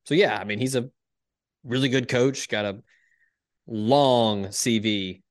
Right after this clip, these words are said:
of places he's been, N F L, college. He's been all over the map, all over the, uh, the Southeast. Stops at T C U, Oklahoma State, Georgia Tech,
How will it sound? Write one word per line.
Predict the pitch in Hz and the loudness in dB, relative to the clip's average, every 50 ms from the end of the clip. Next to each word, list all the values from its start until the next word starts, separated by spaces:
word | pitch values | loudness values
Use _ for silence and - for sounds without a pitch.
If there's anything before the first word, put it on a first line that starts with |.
| _ _ _ | _ _ _
of | 107 98 98 98 95 92 - | -4 -2 -2 -2 -2 -4 -4
places | _ - 117 113 110 110 101 | _ 0 0 0 0 -4 -2
he's | - 113 110 107 | -2 -4 -4 -2
been, | - - 107 107 104 104 104 104 104 | -2 -2 0 0 0 0 -2 -4 -6
N | - 113 | -6 -4
F | 110 107 - - | -4 -4 -2 -2
L, | 107 101 101 98 | -2 -2 -2 -4
college. | - - 110 104 101 101 101 101 98 95 | -4 -2 -2 0 0 -2 -2 -4 -8 -10
He's | - 113 101 | -12 -12 -12
been | - - 104 101 | -8 -6 -6 -4
all | 98 98 98 | -4 -4 -4
over | 98 98 98 | -4 -6 -6
the | 95 | -6
map, | 95 98 101 107 104 104 - - _ _ _ | -4 -2 -2 -2 -2 -2 -6 -10 _ _ _
all | - 107 98 101 | -6 -6 -4 -4
over | 101 101 104 104 | -4 -4 -4 -4
the, | 95 101 101 101 101 | -4 -4 -2 -2 0
uh, | 101 101 98 98 98 98 98 - _ _ _ _ _ _ | 0 0 0 -2 -4 -4 -6 -10 _ _ _ _ _ _
the | 107 | -10
Southeast. | 95 - 104 95 98 - 123 127 131 127 117 - - - - - _ _ _ _ _ _ _ _ | -6 -6 -6 -6 -4 -2 0 0 2 0 0 -2 -6 -10 -14 -16 _ _ _ _ _ _ _ _
Stops | - - - 104 98 101 - - - | -14 -6 -4 -2 -2 -2 -2 -2 -2
at | 98 92 - _ _ _ _ _ _ _ _ _ _ _ _ _ _ | -2 -2 -4 _ _ _ _ _ _ _ _ _ _ _ _ _ _
T | - - 127 | 0 0 0
C | - - 123 | 2 2 2
U, | 113 120 123 117 | 2 4 4 4
Oklahoma | 113 107 117 113 110 | 4 2 0 -2 -2
State, | 104 - - 113 110 104 104 | -2 0 0 2 2 0 -2
Georgia | - 120 110 104 101 - | -4 -6 -6 -6 -8 -14
Tech, | - - - 110 110 107 - - | -6 -2 0 2 2 0 -2 -8